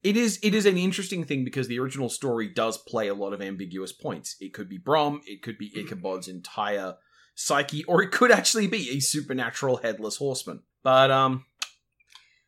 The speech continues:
Speaker 2: I understand why that ambiguity would have been harder to do in this version.
Speaker 1: Yeah, anyway.
Speaker 2: It would have been really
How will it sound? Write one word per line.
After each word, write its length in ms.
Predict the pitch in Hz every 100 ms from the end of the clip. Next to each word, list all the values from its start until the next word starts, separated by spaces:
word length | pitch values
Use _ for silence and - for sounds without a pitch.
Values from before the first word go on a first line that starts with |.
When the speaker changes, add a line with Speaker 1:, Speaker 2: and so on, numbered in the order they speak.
| _ _ 214
Speaker 2:
I 80 |
understand 460 | 247 302 294 247 208
why 120 | 180
that 220 | 170 156 135
ambiguity 580 | 160 160 151 160 151
would 140 | 147 156
have 60 | 123
been 140 | 147
harder 360 | 135 117 85 110
to 140 | 151
do 180 | 107 65
in 140 | -
this 180 | - -
version. 420 | - - - - - -
Speaker 1:
Yeah, 180 | 392 - - _
anyway. 260 | 208 180 139
Speaker 2:
It 100 | 339
would 140 | 247 277
have 80 | 196
been 180 | 175
really 580 | 185 190 214 202 185 170